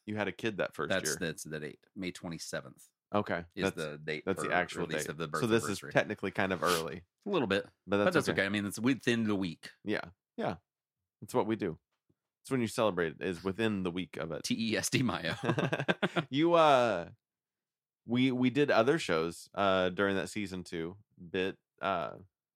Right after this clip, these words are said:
Speaker 1: they're all kind of within the catalog,
Speaker 2: Mm-hmm.
Speaker 1: numbered as, as regular episodes now. But, um, I, I definitely, Troubadours, I will, I'd, I'd like us to revisit at some point. I, I don't know what we would do, like, what songs we would do.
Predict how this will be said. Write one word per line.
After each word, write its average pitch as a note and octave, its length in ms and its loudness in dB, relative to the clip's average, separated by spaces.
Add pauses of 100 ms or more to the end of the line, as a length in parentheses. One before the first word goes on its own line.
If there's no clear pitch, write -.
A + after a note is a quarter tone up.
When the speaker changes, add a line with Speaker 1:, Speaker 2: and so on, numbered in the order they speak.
(180)
Speaker 1:
they're G2+ 220 4
all A2 180 8
kind A2 200 2
of F#2+ 140 0
within G2+ 260 0
the F2+ 80 -4
catalog, F#2+ 580 2
Speaker 2:
Mm-hmm. F2+ 180 -12
Speaker 1:
numbered F#2+ 440 2
as, F#2 300 0
as F2 220 -4
regular F#2+ 300 0
episodes F2+ 420 -6
now. F2+ 320 -4
But, F2 180 0 (560)
um, D#2+ 540 0 (220)
I, - 60 0
I G2+ 240 2
definitely, G#2+ 480 0 (360)
Troubadours, A#2+ 540 2
I G2+ 160 6
will, F#2+ 420 2
I'd, F#2+ 360 0
I'd F#2 160 2
like G2+ 220 0
us A#2 100 -4
to A#2+ 100 -2
revisit G#2+ 360 -2
at C#2 140 -10
some G2+ 160 -8
point. D#2+ 200 -12 (220)
I, F#2+ 120 -4 (240)
I G2+ 80 0
don't G2+ 160 4
know G2+ 120 6
what G2+ 180 4
we F#2+ 140 0
would F2 180 0
do, F#2+ 300 0
like, F2+ 200 2
what G2 180 0
songs A2+ 320 2
we F2 100 0
would E2 120 -4
do. D#2 240 -4